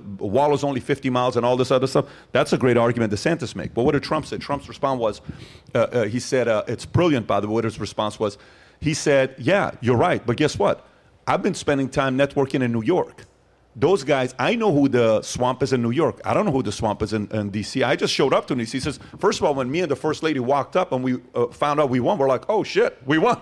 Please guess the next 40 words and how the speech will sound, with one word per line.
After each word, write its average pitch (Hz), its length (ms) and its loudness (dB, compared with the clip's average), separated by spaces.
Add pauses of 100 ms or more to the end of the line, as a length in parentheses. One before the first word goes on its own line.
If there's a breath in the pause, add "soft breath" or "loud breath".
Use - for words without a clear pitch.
(120)
<laughs> 147 160 -14
What - 180 4
are 262 60 2
we 247 100 2
gonna 233 200 2
do 208 160 -2
now?'" 240 160 2
He 160 80 0
says, 135 180 -2
"It 180 120 -2
took - 160 -2
me 185 100 -2
four 175 240 2
years 180 220 2
to 175 120 0
realize 185 460 0 (280 loud breath)
who 156 200 2
is 139 100 2
swamp. 123 300 0
I 127 60 4
realized 175 400 0
Chris 185 200 0
Christie - 480 -2 (380 loud breath)
is 240 180 4
swamp. 104 400 0
I 123 100 0
made 156 200 2
a 147 40 4
wrong 143 280 2
decision 131 380 -4
hiring 151 400 -2
Bill 117 180 4
Barr, 98 300 0
hiring 151 420 0
Esper, 120 320 0
hiring 156 320 2
some 139 180 0
of 123 60 2
these 113 140 -2
guys." 117 260 2